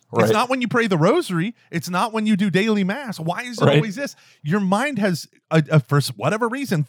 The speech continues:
Speaker 1: fixated this woman with, and the trauma that you experience around her with this prayer. I said, "So get treatment for your <laughs> O C D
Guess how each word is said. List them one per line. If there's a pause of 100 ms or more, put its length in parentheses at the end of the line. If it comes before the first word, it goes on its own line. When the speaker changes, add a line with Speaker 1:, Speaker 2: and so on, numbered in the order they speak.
Speaker 1:
fixated (260)
this (160)
woman (300)
with, (220)
and
the
trauma
that
you
experience
around
her (180)
with (160)
this (480)
prayer. (320)
I
said,
"So (320)
get
treatment
for
your
<laughs>
O
C
D